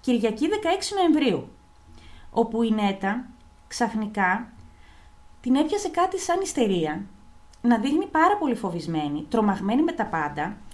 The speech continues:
και είπε στην κυρία Μακρέι ότι πρέπει να φύγω,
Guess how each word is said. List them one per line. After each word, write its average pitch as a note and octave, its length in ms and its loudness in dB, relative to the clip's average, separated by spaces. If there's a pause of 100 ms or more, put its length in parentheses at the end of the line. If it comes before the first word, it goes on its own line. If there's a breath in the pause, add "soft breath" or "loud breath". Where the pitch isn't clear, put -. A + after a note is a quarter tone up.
(320 loud breath)
και - 80 2
είπε D4+ 260 4
στην G4 180 -2
κυρία B3+ 280 0
Μακρέι F3+ 640 -2
ότι G#3 560 0 (120)
πρέπει D4 260 0
να F#4+ 60 -2
φύγω, F#3+ 460 -2